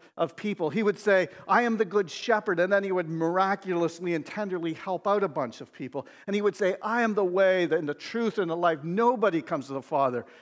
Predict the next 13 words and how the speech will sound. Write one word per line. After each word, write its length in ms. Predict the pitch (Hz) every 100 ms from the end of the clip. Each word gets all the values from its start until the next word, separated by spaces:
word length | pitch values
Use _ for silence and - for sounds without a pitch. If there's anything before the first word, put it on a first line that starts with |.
| _
but 200 | 160 160
through 240 | - 160 143
me." 440 | 151 156 127 92 - _ _ _
And 120 | 135 131
some 260 | 165 147
believed, 680 | 123 131 160 208 226 208 - _ _ _ _ _ _ _ _ _ _ _ _ _ _
others 300 | 175 185 160
wanted 280 | 180 160 127
to 60 | 139
kill 460 | - 208 220 202
him, 400 | 139 120 113 107 _ _ _ _ _ _ _ _ _ _ -
but 160 | - - -
everyone 840 | 190 220 190 170 127 120 107 101